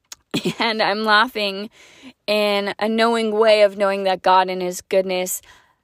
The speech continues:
you know, thought to provide a trailer for us so that way we could move out here and not have to make double payments, and how good God is, but how it's kind of funny, the steps of the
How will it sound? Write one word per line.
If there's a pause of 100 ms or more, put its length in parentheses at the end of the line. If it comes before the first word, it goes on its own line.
(140)
you
know,
thought
to
provide
a
trailer
for
us
so
that
way
we
could
move
out
here (440)
and
not
have
to
make
double
payments,
and
how
good
God
is,
but
how
it's
kind
of
funny, (480)
the
steps
of
the